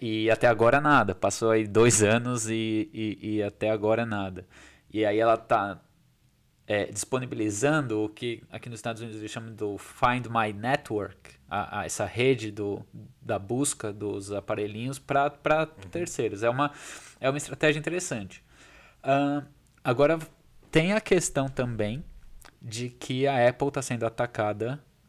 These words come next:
Speaker 1: e outras empresas de tecnologia, mas falando da Apple, ela tá sendo atacada por todos os lados em relação a monopólio,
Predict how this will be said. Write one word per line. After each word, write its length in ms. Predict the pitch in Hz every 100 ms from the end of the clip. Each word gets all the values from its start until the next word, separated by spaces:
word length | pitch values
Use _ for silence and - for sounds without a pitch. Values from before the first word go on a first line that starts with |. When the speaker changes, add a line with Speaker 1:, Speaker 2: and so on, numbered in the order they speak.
| _ -
Speaker 1:
e 140 | 165
outras 320 | 226 240 151
empresas 340 | 139 131 120 120
de 60 |
tecnologia, 520 | 117 113 113 101 127 170
mas 380 | 123 113 - -
falando 320 | 117 120 127
da 160 | 117 107
Apple, 240 | 104 131
ela 100 | 135
tá 100 | 131
sendo 240 | 135 139 131
atacada 400 | 135 135 117 113
por 200 | 127 113
todos 260 | 123 127
os 140 | 143 123
lados 560 | 107 110 127 - -
em 80 | 131
relação 560 | 120 127 127 - 120 127
a 60 |
monopólio, 580 | 127 135 156 - 87